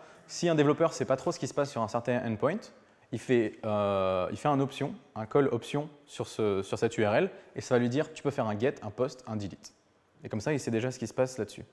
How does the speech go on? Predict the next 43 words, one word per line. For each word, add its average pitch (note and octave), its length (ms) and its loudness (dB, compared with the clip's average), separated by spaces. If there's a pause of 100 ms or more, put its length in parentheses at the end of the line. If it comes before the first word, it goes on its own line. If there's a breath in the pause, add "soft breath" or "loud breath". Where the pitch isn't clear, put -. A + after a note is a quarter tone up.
(880 soft breath)
Donc A2 140 -2
c'est, A#2 180 2
c'est G#2+ 120 -2
intéressant B2 340 2
de C#3+ 60 2
rendre A2 180 0
ça D#3 160 2
parce C#3+ 160 -6
que A2 360 0
certains - 280 -2
développeurs A#2+ 500 0
lisent A2+ 200 -6
pas A#2+ 100 4
la G#2+ 80 4
doc, C3 320 0 (400 loud breath)
ils A2+ 100 -6
font A#2+ 160 -4
juste C3+ 300 -4
des G#2 260 0
choses A2 220 -6
comme G#2 100 -8
ça, C#3 160 -2
ils A2+ 120 0
testent, - 460 0 (180)
et A2 80 -4
en, G#2+ 40 0
en, G#2+ 400 0
en A#2 120 2
renvoyant B2 380 2
option, D3+ 360 -6 (120)
on A2+ 60 -6
sait A#2+ 100 -4
déjà A#2 200 2
ce B2+ 60 -12
qu'on B2 80 -4
peut G#2+ 100 -6
faire A#2+ 160 -6
sur A2 100 -8
ces G#2+ 120 -6
différents G#2+ 300 -4
endpoints. - 280 -10 (1200 soft breath)
Euh, A2+ 460 8
trace, F3 480 4